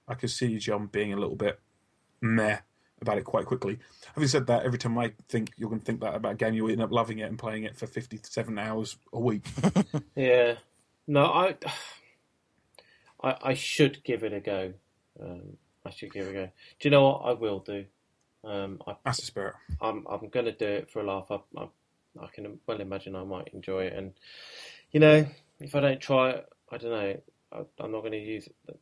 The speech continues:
Speaker 2: I, I won't know. I mean, just a little story. Uh, I actually spent the, the same amount of money that I could have bought Titanfall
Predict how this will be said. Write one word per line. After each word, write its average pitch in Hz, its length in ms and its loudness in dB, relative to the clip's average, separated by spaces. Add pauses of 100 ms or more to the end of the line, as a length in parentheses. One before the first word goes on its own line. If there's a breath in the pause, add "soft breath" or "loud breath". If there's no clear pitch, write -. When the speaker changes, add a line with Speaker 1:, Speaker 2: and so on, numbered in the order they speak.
Speaker 2:
I, 123 120 -8 (320)
I - 40 2
won't 117 260 0
know. 113 280 0
I 107 80 -2
mean, 107 300 -4 (640)
just - 220 -6
a 113 60 -2
little 113 240 0
story. 104 500 -8 (300)
Uh, - 160 -12 (240)
I 110 140 0
actually 101 400 -4
spent - 500 -6
the, 104 120 -12 (320)
the 104 100 -12
same 107 320 -4
amount 104 280 -4
of 101 60 -8
money 98 220 -4
that 98 120 -6
I 101 100 -4
could 110 200 -10
have 101 140 -14
bought 92 220 -8
Titanfall - 680 -8